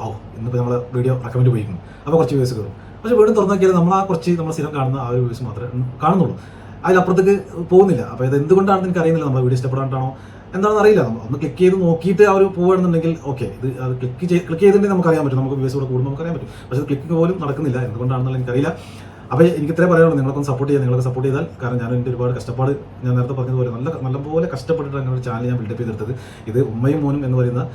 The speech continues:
നൗഫലാണ് എനിക്ക് ഇങ്ങനെ ഒരു ചാനൽ ഉണ്ടാക്കി തന്നത്. നിങ്ങൾക്ക് എല്ലാവർക്കും അറിയാം, ഞാൻ മുന്നോട്ട് വീഡിയോ ഒക്കെ പറയുന്ന അവനാണത്. ഇങ്ങനത്തെ ഒരു ചാനൽ ഉണ്ടാക്കി, പക്ഷേ അവൻ എന്നോട് പറഞ്ഞു, "ഒരിക്കലും പിന്നിലേക്ക് പോകരുത്, പലതും വരും, നമ്മളെപ്പോഴും വീഡിയോ ഇട്ടുകൊണ്ടിരിക്കുക, മുന്നിലേക്ക് തന്നെ വരണം" എന്നൊക്കെ പറഞ്ഞിട്ട് ഒരുപാട് എന്നോട് മോട്ടിവേഷൻ ചെയ്തിട്ടാണ് ഞാൻ ഇങ്ങനെ ഒരു ചാനലിലേക്ക് വന്നത്. അപ്പോൾ ഇവരൊക്കെ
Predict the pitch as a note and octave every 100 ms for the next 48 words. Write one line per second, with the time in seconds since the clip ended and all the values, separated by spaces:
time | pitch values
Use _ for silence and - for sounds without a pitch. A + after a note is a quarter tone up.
0 | - G2 G#2+ A2 C#3 D3 C3+ C#3 A#2 A#2
1 | A#2 G#2+ A2 A#2 B2 B2 B2+ A#2+ A2+ A#2
2 | G#2 - - G3+ - - - - - G#2
3 | G#2+ G#2+ G#2 G#2+ A2+ G#2+ G#2+ A#2+ A2 G#2+
4 | A2 G#2+ G#2+ - - A2+ A2 A2 A2 G#2+
5 | G#2+ A2 G#2 A2 A2+ A#2+ G#2 A2+ G#2+ A#2
6 | B2 A2+ A#2 A#2 A2+ C3+ F3+ F#2 A2+ A#2
7 | B2 A2 - - - G#2 G#2+ - E3 -
8 | - G#2+ A2 A#2 A2+ A2+ B2+ A2 G#2 B2+
9 | C#3 C#3+ D#3+ - - C3+ D#3+ E3 E3 E3
10 | E3 C#3+ D3+ E3+ F3 - C#3+ D3 D#3+ C#3
11 | C#3 C#3+ D#3+ D3 D3 C#3 C3+ B2+ C3 B2+
12 | B2 A2+ B2 B2+ A2+ E3+ - - - -
13 | - - - - - - - C3 C#3+